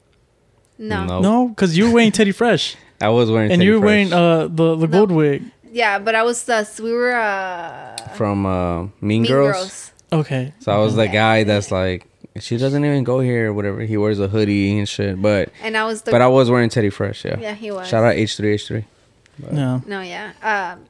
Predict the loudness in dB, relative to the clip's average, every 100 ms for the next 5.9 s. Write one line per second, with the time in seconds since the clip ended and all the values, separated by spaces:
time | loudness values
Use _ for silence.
0 | -8 0 2 2 0 -4 -8 -6 -8 -6
1 | -6 -6 -8 -4 -2 0 0 -2 -4 -6
2 | -8 -10 -10 -12 -14 -16 -10 -10 -8 -10
3 | -12 -8 -8 -8 -12 _ -12 -6 -6 -6
4 | -8 -8 -10 -12 -12 -14 -18 _ _ -4
5 | -2 0 0 -2 -2 0 0 -2